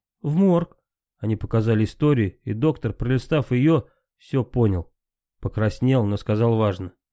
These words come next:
«Забирайте, конечно». Девушки опять всадили труп в каталку и уже без приключений доставили к патанатому. Интерн, выйдя во двор, закурил и, глядя вслед удаляющейся каталке, сказал подошедшему коллеге:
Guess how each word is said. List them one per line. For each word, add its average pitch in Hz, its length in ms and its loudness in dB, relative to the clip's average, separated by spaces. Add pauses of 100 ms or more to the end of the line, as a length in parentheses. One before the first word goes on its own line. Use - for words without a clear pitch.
«Забирайте, 117 720 -2
конечно». 110 600 -2 (760)
Девушки 143 440 2
опять 151 300 0
всадили 120 400 0
труп 110 280 -2
в - 40 -18
каталку 135 600 0
и 110 60 0
уже 110 280 0
без 107 180 -4
приключений 113 640 0
доставили 104 540 0
к - 140 -12
патанатому. 101 720 -2 (1000)
Интерн, 123 640 0
выйдя 139 320 2
во 135 140 4
двор, 147 300 2
закурил 135 580 2 (200)
и, 113 180 -2
глядя 110 380 0
вслед 120 280 -2
удаляющейся 110 720 0
каталке, 123 600 -2
сказал 107 480 -2
подошедшему 101 760 -4
коллеге: 95 480 -4